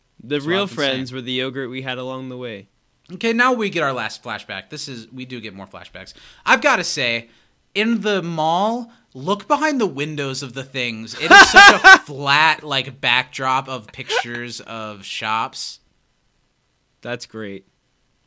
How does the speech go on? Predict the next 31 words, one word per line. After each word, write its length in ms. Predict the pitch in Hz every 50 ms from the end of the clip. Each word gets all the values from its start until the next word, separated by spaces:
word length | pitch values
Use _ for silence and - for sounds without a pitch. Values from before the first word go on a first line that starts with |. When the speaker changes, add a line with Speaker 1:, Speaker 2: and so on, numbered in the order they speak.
| _ _ -
Speaker 2:
Uh, 320 | 156 165 170 170 175 170 170
let's 240 | 185 214 233 233 -
talk 200 | 302 294 294 285
about 200 | 240 220 208 175
this. 260 | 165 135 - - - - - -
The 220 | 160 156 139 -
Dean 400 | 151 135 190 202 226 240 247 233 240
and 480 | - 214 214 214 214 214 214 214 202
Senior 480 | 202 - - 240 240 233 233 208 196 196
Chang, 440 | 190 - - 226 233 196 165 160 170
season 320 | 160 - 202 202 190 185 170
one 220 | 151 175 214 220
Chang, 400 | 226 - 139 123 123 135 - - - - - _
show 300 | - - - 220 233 208
up 180 | 156 151 147 -
to 100 | - -
the 80 | 240 214
mall 460 | 196 147 123 117 117 120 147 156 - _ _ _
to 120 | - 214
hand 220 | 165 175 165 156 160
out 160 | 180 170 -
flyers 320 | - 135 131 131 135 139 -
for 120 | - 226
Greendale 680 | 190 - 135 123 117 110 101 107 104 104 120 156 156 _ _ _ _
to 100 | - 131
Speaker 1:
Mm-hmm. 180 | 135 147 156 151
Speaker 2:
try 440 | 117 - - 131 113 117 117 120 127
to 180 | - - 180 160
get 420 | 147 139 - 131 127 127 127 127
more 400 | 131 131 123 127 127 127 127 123
students. 680 | 120 - - - 185 233 233 233 - 196 - - -